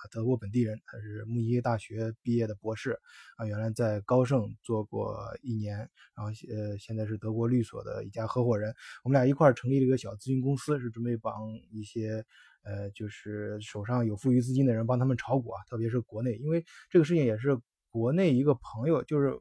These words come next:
在这边做咨询，我有些，呃，国内一些朋友想到德国来投资，因为德国市场比较封闭，规则跟国内也不太一样，呃，确切说应该跟，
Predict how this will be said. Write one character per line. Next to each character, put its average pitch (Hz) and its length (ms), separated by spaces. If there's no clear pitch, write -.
在 147 80
这 156 60
边 160 260
做 127 540
咨 151 180
询， 127 160
我 131 80
有 110 140
些， 131 260
呃， 117 380
国 127 140
内 151 140
一 - 20
些 143 160
朋 131 200
友 143 80
想 117 180
到 131 220
德 120 240
国 135 100
来 135 100
投 120 220
资， 135 140
因 131 40
为 131 60
德 120 140
国 135 100
市 131 160
场 120 180
比 113 40
较 113 120
封 160 240
闭， 147 160
规 135 280
则 120 180
跟 135 280
国 113 200
内 131 160
也 113 100
不 131 80
太 143 160
一 117 100
样， 127 180
呃， 117 220
确 170 160
切 160 60
说 151 160
应 160 100
该 156 160
跟， 160 380